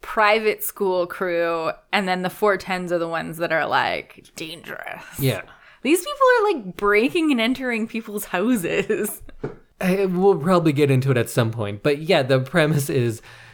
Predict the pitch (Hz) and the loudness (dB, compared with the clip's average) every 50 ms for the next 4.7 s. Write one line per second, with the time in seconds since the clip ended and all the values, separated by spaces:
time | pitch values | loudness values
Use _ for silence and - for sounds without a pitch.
0 | _ _ _ - 156 160 185 202 208 190 185 202 196 - - - 160 147 143 135 | _ _ _ 0 2 4 4 4 4 4 2 0 -2 -2 0 2 2 2 2 2
1 | 127 131 - - - - - - 180 123 165 156 147 151 131 127 127 - - - | -2 -4 -8 -12 -14 -20 -10 -8 -4 0 2 2 4 6 6 6 4 2 2 0
2 | 139 127 139 135 123 131 113 147 165 170 165 175 175 165 151 139 147 143 139 139 | 2 2 4 4 4 4 4 4 4 4 4 4 4 4 4 4 4 4 4 4
3 | 135 131 135 - 147 131 139 139 139 135 131 123 120 - - 156 143 143 151 147 | 2 0 -2 -4 -2 2 2 4 4 4 2 0 0 -2 -4 -2 0 0 2 2
4 | 139 135 135 - - - 131 120 117 113 113 113 113 | 2 0 0 -4 -6 -4 -2 0 2 2 2 0 -2